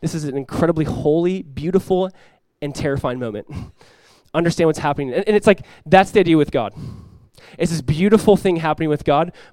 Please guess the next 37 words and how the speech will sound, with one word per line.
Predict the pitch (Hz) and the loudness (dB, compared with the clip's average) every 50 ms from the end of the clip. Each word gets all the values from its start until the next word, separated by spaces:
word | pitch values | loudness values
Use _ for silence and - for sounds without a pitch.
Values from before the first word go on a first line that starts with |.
| - | -8
but | - 147 | -8 -6
it's | - 156 | -6 -6
incredibly | 151 - - 165 156 151 147 156 | -6 -4 0 0 0 2 0 -2
humbling | 147 143 131 110 107 101 - - - - - - - - - - - - - _ _ _ _ - _ _ - | -4 -4 -8 -8 -10 -12 -12 -14 -18 -20 -20 -20 -20 -20 -20 -20 -20 -20 -20 _ _ _ _ -20 _ _ -6
and, | 143 - | -6 -4
and | - 156 160 151 | -2 -2 -2 0
incredibly | 156 165 165 - 196 208 196 180 | -2 -2 0 2 2 4 4 2
terrifying. | - 185 196 202 - - 139 131 95 - - - - - _ - - - - | 4 4 2 2 2 -2 -8 -10 -10 -12 -14 -20 -20 -20 _ -20 -16 -10 -6
It's | 190 - | -2 2
the | 220 208 | 2 4
Grand | - 220 233 233 233 - | 6 6 6 6 4 4
Canyon, | - 220 233 254 254 196 143 135 - - - - - | 4 6 6 6 4 2 0 -2 -4 -10 -14 -2 6
where | 190 202 202 | 8 10 12
we're | 208 220 | 12 10
at | 233 220 | 10 8
the | - 180 | 6 4
Grand | 185 208 208 208 | 4 4 4 4
Canyon | - - 214 220 196 180 | 2 2 4 4 2 2
two | - 196 | 2 0
years | 185 208 220 185 | 0 0 0 0
ago, | 165 180 165 | 2 4 4
standing | 156 - - 190 196 208 202 | 4 4 2 4 4 6 6
there | 180 165 156 | 6 4 2
looking | 151 160 180 185 - 220 190 | 4 4 2 4 4 4 6
over | 185 190 180 180 | 6 6 8 6
the | 175 | 6
Grand | 160 170 160 - | 4 2 -2 0
Canyon. | 185 175 175 | -2 0 0
You | 165 151 151 147 143 | 2 4 4 4 4
go, | - - - - - | 2 -4 -6 4 8
"Oh | 226 233 247 254 | 12 12 12 12
my | 247 240 226 202 | 12 8 8 8
gosh, | 214 208 202 185 - | 8 8 8 6 4
this | 214 180 | 2 2
is | 175 196 - | 2 2 2
absolutely | 202 208 214 - - 247 226 214 214 202 202 185 | 6 6 6 6 6 4 4 4 4 4 2 0
beautiful." | 160 185 196 - - 175 160 143 | 2 2 2 4 6 6 6 4